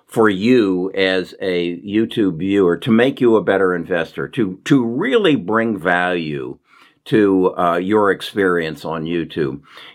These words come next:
And, um, I, I thought, well, I could read more, um, quarterly reports. And I see a lot of people doing that where they,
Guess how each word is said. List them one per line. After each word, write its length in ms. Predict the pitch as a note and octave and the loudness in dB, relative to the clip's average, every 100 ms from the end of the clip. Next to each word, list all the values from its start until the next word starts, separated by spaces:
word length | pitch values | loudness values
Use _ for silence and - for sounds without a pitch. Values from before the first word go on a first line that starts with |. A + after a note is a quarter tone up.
| - | 0
And, 640 | A2+ A2 G#2+ G#2+ G#2+ - | 2 2 2 0 0 0
um, 680 | G#2 F#2+ F#2 F2+ F2 F2 - _ - - - | 0 2 2 0 -4 -6 -10 _ -18 -10 -6
I, 480 | - - A2+ A#2 - | -4 0 2 2 2
I 180 | A#2+ | -2
thought, 340 | G#2 B2+ A#2 A2 | 0 0 0 0
well, 400 | A#2 D3 C#3+ B2 | 0 2 2 0
I 120 | A2 | -4
could 240 | A2 G#2 | -6 -8
read 380 | F2 F#2+ A2 A2 | -6 -4 -2 -4
more, 500 | G2+ G2 G#2 G#2 G2 _ _ _ | -6 -4 -2 0 -2 _ _ _
um, 600 | - G2 F2+ E2+ E2 E2 E2 | -4 -2 0 0 -4 -6 -8
quarterly 560 | - A#2+ A2+ G#2 G2+ | -2 2 2 2 -2
reports. 800 | F#2+ F2+ - A2+ A2+ A2 G#2 - | -2 -2 -4 0 2 2 0 -4
And 100 | F#2+ | 0
I 80 | G#2 | 0
see 240 | D3 A3+ | -2 -2
a 80 | A#3 | 2
lot 260 | C3 G#2+ G#2 | 4 2 0
of 120 | F#2+ | -4
people 340 | A2 G#2 G2+ | -8 -6 -8
doing 400 | E2+ G2 G2 F#2 | -6 -2 -2 -2
that 340 | F2+ F2+ F#2 - | -2 -2 -4 -6
where 200 | F2+ F2 | -4 0
they, 240 | F#2 F2 | 0 -2